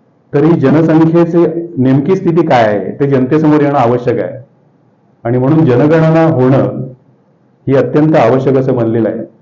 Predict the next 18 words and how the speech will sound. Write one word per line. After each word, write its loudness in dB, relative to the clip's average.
आणि -2
एकंदर 0
स्थिती -2
बघता 0
देशाची -2
सीएए 0
आणि 0
एनआरसी -2
हे 0
कायदे -2
त्वरित 2
लागू 2
करणं -2
हे -2
अत्यंत 0
आवश्यक 0
बनलेलं -4
आहे. -8